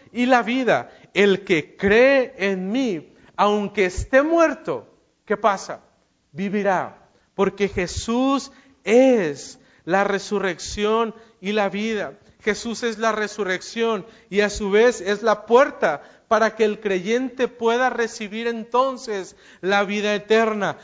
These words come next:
Jesús es la fuente de la vida. En nada más podemos encontrar vida, solamente en Jesús. Jesús es la resurrección. "El que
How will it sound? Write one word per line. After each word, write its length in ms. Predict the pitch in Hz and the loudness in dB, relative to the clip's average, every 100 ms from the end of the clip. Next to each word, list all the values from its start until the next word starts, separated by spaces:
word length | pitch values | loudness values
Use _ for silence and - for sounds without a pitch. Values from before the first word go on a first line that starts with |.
| - | -10
Jesús 420 | - 208 226 220 226 | -2 -2 -2 -2 0
es 160 | 196 | 0
la 160 | 190 185 | 2 0
fuente 600 | - 220 240 254 247 247 | 0 4 4 4 0 2
de 100 | 240 | 4
la 120 | 233 | 2
vida. 400 | 220 269 233 147 - - - | 2 2 2 0 -8 -16 -2
En 280 | 196 196 196 | -2 0 0
nada 380 | 240 277 294 | 0 2 2
más 540 | 277 302 285 170 156 - - - | 4 4 4 2 -2 -14 -20 2
podemos 480 | 214 214 226 240 233 | 4 6 4 2 0
encontrar 760 | 220 214 196 185 196 196 185 | -4 -2 -4 -4 -2 -2 -2
vida, 440 | 175 196 165 143 - - | -4 -6 -6 -8 -12 -20
solamente 1500 | - - 247 254 285 285 269 294 311 269 - 175 160 147 _ _ _ - | -14 -6 2 2 4 0 -2 -4 -4 -6 -6 -6 -6 -10 _ _ _ -6
en 500 | 202 220 208 202 175 _ _ | -2 0 -2 -6 -12 _ _
Jesús. 920 | - 226 214 247 254 180 143 - - _ _ _ _ | -6 -6 -4 -4 -4 -4 -8 -18 -20 _ _ _ _
Jesús 600 | 220 202 - 233 - - | -2 -2 -2 -2 -4 -10
es 720 | - 233 247 190 143 131 - - _ _ | -2 2 4 2 -2 -6 -16 -20 _ _
la 180 | 170 185 | -6 -4
resurrección. 1040 | 185 175 - 180 180 - - 170 165 147 _ _ - | -4 -10 -12 -10 -10 -12 -14 -10 -10 -12 _ _ -8
"El 240 | 156 170 | -6 -6
que 220 | 165 160 | -6 -8